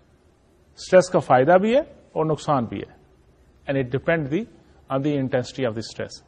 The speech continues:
شروع میں اسٹریس اچھا ہے، جیسا جیسے اسٹریس ہوتی ہے، آپ کی پروڈکٹیوٹی، پرفارمنس بڑھتی ہے، لیکن ایک تھریشولڈ لیول ہوتا ہے ہر انسان کا، اگر وہ کراس کر جائے، then it is dangerous۔ اگر زیادہ پرولانگ ہو جائے، then it is a burn out۔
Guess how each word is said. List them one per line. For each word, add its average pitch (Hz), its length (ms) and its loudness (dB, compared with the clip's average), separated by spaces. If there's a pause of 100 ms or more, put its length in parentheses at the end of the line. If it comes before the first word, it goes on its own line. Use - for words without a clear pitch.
شروع 175 260 4
میں 180 60 4
اسٹریس 156 360 0
اچھا 147 220 -2
ہے، 202 160 2
جیسا 143 240 0
جیسے 151 120 2
اسٹریس 139 360 -2
ہوتی 147 260 -2
ہے، 143 40 2
آپ 123 220 0
کی 175 140 -6 (180)
پروڈکٹیوٹی، 127 560 -2 (240)
پرفارمنس 127 480 0
بڑھتی 139 320 -2
ہے، 165 60 2 (1120)
لیکن 185 200 0
ایک 202 120 0
تھریشولڈ 175 440 6
لیول 139 200 8
ہوتا 147 200 4
ہے 143 60 4
ہر 131 60 0
انسان 127 400 -4
کا، 170 100 -4 (280)
اگر 123 200 2
وہ 143 160 2
کراس 143 300 4
کر 143 120 4
جائے، 135 160 2
then 123 140 -2
it 113 160 -4
is 110 140 -4
dangerous۔ 98 320 -8 (1120)
اگر 131 200 2
زیادہ 139 220 8
پرولانگ 156 480 8
ہو 208 100 10
جائے، 233 200 8 (1300)
then 147 120 6
it 143 160 -2
is 151 120 0
a - 20 -6
burn 127 300 4
out۔ - 280 -4